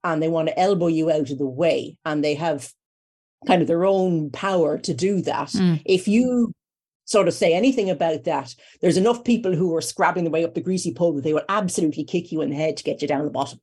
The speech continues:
Speaker 2: Okay,
Speaker 1: So, <laughs>
Speaker 2: yeah.
Speaker 1: and the stakes are so low. There's no money in this, guy. There is
Speaker 2: Yeah.
Speaker 1: no money in this.
Speaker 2: Yeah.
Speaker 1: There's no point. <laughs>
Speaker 2: So you either play by their rules or get out, as such, is it?
Speaker 1: Well, like,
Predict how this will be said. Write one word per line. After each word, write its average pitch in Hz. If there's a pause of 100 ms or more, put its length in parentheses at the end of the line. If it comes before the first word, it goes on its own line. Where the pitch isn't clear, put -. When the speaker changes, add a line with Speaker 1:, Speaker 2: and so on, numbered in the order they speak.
(140)
Speaker 2:
Okay, 185
Speaker 1:
So, 170 (120)
<laughs> -
Speaker 2:
yeah. 165 (480)
Speaker 1:
and 233
the 269
stakes 359
are 427
so 294
low. 302
There's 277
no 339
money 330
in 302
this, 277
guy. 240
There 277
is 311
Speaker 2:
Yeah. 294
Speaker 1:
no 294
money 277
in -
this. 392
Speaker 2:
Yeah. 175 (420)
Speaker 1:
There's 247
no 247 (100)
point. 190
<laughs> - (800)
Speaker 2:
So -
you 208
either 190
play 208
by 196
their 190
rules 190
or 165 (280)
get 165
out, 208
as 196
such, 226
is 233
it? 311 (760)
Speaker 1:
Well, 311
like, 285